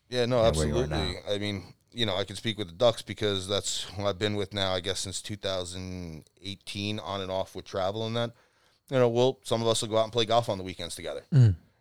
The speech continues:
Speaker 1: You know, some of us will, you know, "Hey, if we're watching a game, hey, let's go meet up at the bar. Let's go do this." We'll, we'll text each other. You know, we're, we're, we're kinda involved in each other's life to an extent that we're not just a flag football team. We legitimately care about each other,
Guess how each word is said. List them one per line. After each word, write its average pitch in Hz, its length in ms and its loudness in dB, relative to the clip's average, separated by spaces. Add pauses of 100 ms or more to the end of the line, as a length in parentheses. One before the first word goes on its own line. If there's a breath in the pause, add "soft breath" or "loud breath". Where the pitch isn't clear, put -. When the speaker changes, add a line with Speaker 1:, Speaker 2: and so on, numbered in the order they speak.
Speaker 1:
You 110 120 -2
know, 101 420 6
some 107 240 2
of 104 80 -2
us 107 220 4
will, 107 600 2 (220 loud breath)
you 113 80 -4
know, 104 120 0
"Hey, 110 160 4
if - 80 -6
we're 104 80 -4
watching 104 280 2
a 101 40 -6
game, 107 280 -2
hey, 107 220 0
let's 90 220 -4
go 104 100 -4
meet 101 160 -4
up 90 80 -8
at 92 80 -10
the 87 60 -20
bar. 101 300 4
Let's 92 160 -6
go 104 120 -6
do 101 180 -8
this." 101 260 -4
We'll, 92 180 -4
we'll 85 120 -10
text 123 320 0
each 101 140 -6
other. 90 400 -2 (580 soft breath)
You 98 120 -8
know, 95 240 0
we're, 98 440 0 (880 loud breath)
we're, 110 200 -10
we're 113 160 2
kinda 120 320 4
involved 107 400 6
in 107 80 -2
each 107 140 -2
other's 98 260 0
life 104 260 2
to 110 120 -6
an 95 60 -4
extent 101 440 -4
that 95 260 0 (720)
we're 113 160 -2
not 110 240 4
just 110 180 -2
a 110 60 0
flag 104 240 0
football 98 240 -4
team. 101 200 -4
We 101 120 -2
legitimately 95 440 -6
care 104 180 -2
about 82 200 -4
each 80 140 -12
other, 82 180 -8